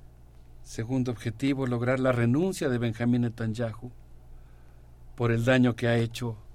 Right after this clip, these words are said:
a la posibilidad de una convivencia pacífica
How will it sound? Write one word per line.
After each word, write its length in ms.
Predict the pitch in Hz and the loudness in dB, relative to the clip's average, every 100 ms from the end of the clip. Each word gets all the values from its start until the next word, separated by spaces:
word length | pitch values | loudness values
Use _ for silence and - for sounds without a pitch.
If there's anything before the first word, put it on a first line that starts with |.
| - - - - - | -18 -18 -20 -12 -2
a 80 | |
la 160 | 113 - | 2 2
posibilidad 560 | 127 - 117 117 120 120 | 0 0 2 2 2 2
de 80 | |
una 140 | 120 117 | 2 0
convivencia 600 | 117 113 107 117 107 120 | 0 -2 0 -2 -2 -4
pacífica 840 | 110 107 123 117 120 - 113 | -4 -4 -4 -4 -4 -8 -8